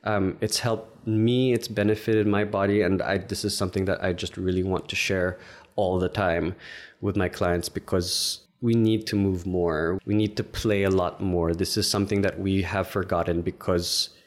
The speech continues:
you know, as children, this is what we did all the time. And somewhere down the line, when we needed to put on a suit, sit down in a desk and stuff like that, it's just completely gone.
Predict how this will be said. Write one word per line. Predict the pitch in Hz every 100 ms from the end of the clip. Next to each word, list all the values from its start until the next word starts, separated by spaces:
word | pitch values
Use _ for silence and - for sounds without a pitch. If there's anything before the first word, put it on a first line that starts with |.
| -
you | 107
know, | 104
as | 104 113 120
children, | - 135 117 117 127 165 190 - -
this | 120 127 135
is | 120
what | 120
we | 101 107
did | 107 107 104 -
all | 95 90
the | 87
time. | - 87 - - - - - _ -
And | 104 104 98 - -
somewhere | - - 131 127
down | 117 117 110
the | 107
line, | 101 92 95 110
when | 107 107
we | 107
needed | 104 101 101 -
to | 101 98 - - _ -
put | 113
on | 107 104
a |
suit, | 101 - 117 107 101 - - - - - - -
sit | - 110
down | 107 104
in | 101 101
a |
desk | 95 95 92 - -
and | 95 92
stuff | 98 -
like | 107 -
that, | 131 143 -
it's | 95 -
just | - 85 -
completely | - 95 87 - -
gone. | - - - 101